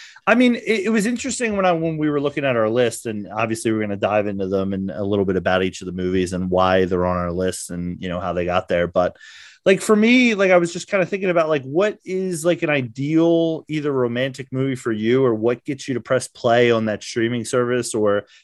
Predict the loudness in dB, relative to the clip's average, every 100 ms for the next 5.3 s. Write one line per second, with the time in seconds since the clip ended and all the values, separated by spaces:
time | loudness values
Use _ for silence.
0 | _ -10 0 4 4 2 -2 -12 -12 -2
1 | 2 4 4 2 2 2 0 -4 -6 -4
2 | -2 0 2 2 0 -4 -6 -10 -10 -12
3 | -10 -10 -6 -8 -8 -12 -12 -12 -10 -10
4 | -8 -10 -10 -16 -16 -12 -10 -10 -12 -8
5 | -4 -4